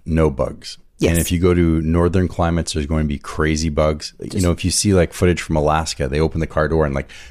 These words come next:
Speaker 1: immediately it fills up with, like, a thousand mosquitoes. It's bad. It's
Speaker 2: Really?
Speaker 1: Oh, yeah. In Alaska, the bug season is terrible. I would assume the same thing happens to, you know, uh,
Speaker 2: Let us
Speaker 1: people
Speaker 2: know.
Speaker 1: all around. What are your bugs like?
Speaker 2: That's a, that's the ask for this week.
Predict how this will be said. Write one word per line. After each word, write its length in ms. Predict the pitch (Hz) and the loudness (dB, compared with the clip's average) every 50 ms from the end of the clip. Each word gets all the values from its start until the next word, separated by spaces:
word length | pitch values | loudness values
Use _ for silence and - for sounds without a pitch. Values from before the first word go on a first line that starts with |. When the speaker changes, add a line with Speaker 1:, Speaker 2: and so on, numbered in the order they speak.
| - - 113 | -12 0 4
Speaker 1:
immediately 480 | 107 104 107 101 104 107 85 87 85 | 4 6 6 6 4 2 2 2 0
it 80 | 78 - | 0 0
fills 260 | - - 95 85 80 | 2 2 2 4 4
up 100 | 82 - | 2 0
with, 100 | - 67 | 0 -6
like, 80 | 73 71 | -4 -6
a 80 | 71 - | -6 -2
thousand 400 | - 82 82 82 73 76 78 71 | 2 4 4 4 4 2 2 2
mosquitoes. 440 | 67 - - - 76 62 - - | 2 0 -2 -2 -4 -4 -4 -6
It's 140 | - - - | -12 -18 -16
bad. 440 | - - 78 67 65 67 - - - - - - - - | -2 0 0 0 0 -2 -6 -10 -16 -20 -20 -20 -18 -10
It's 60 | - | -6
Speaker 2:
Really? 360 | 120 160 208 262 370 466 523 | -2 0 2 2 2 0 2
Speaker 1:
Oh, 100 | 90 87 | 2 4
yeah. 260 | 87 82 80 73 69 | 4 4 4 4 2
In 200 | 71 76 76 78 | 0 0 0 0
Alaska, 500 | 80 80 78 76 87 85 - - 113 107 107 | 2 2 2 2 0 0 -2 0 0 0 2
the 120 | 92 78 | 2 0
bug 240 | 71 80 78 78 - | 0 0 -2 -2 -2
season 280 | - - 76 67 71 71 | -4 -6 -6 -6 -6 -10
is 80 | - | -8
terrible. 440 | - - - 73 71 71 71 67 - - - - - - - - - | -6 -4 -2 -2 -2 -2 -4 -6 -8 -14 -20 -20 -20 -20 -20 -12 -4
I 140 | - - | 0 2
would 140 | 98 131 135 | 2 2 2
assume 380 | 127 - - 104 95 95 90 87 | 0 -2 0 0 0 0 0 0
the 40 | 82 | 0
same 240 | - - 90 85 80 | 0 0 -2 -2 0
thing 180 | - 87 82 | 0 -2 0
happens 420 | 80 85 85 82 - 90 85 80 - | 0 0 0 0 0 -2 -2 -2 -2
to, 260 | - 82 80 82 - - | -2 -2 -2 -2 -2 -2
you 80 | 95 | 0
know, 200 | 87 82 82 82 - - | 0 2 0 0 -2 0
uh, 320 | 85 80 80 80 78 78 - - - - - | 2 2 4 4 2 0 -2 -4 -14 -6 0
Speaker 2:
Let 160 | 196 226 - | 0 4 4
us 80 | 381 110 - | 4 6 6
Speaker 1:
people 80 | 104 | 6
Speaker 2:
know. 120 | - - - | 6 6 6
Speaker 1:
all 140 | - 95 92 | 6 6 6
around. 320 | 87 90 87 87 - 85 | 6 6 4 4 4 6
What 140 | 98 107 131 | 6 6 6
are 40 | 143 | 6
your 140 | 143 143 | 4 4
bugs 400 | 101 76 87 87 - 147 127 92 | 2 4 4 2 4 4 2 0
like? 160 | 80 71 71 - | 2 2 2 2
Speaker 2:
That's 220 | 202 240 - - | 2 2 2 2
a, 80 | 233 214 | 2 2
that's 380 | - - 220 277 302 - - | 2 0 -2 -2 -2 -4 -4
the 200 | - - - - 180 | -2 -4 -2 0 0
ask 300 | 196 196 - - - - | -2 0 -2 -4 -6 -2
for 140 | - 156 | -2 0
this 260 | - - 175 - - - | 2 2 2 0 0 -4
week. 260 | - - - - | -6 -10 -12 -16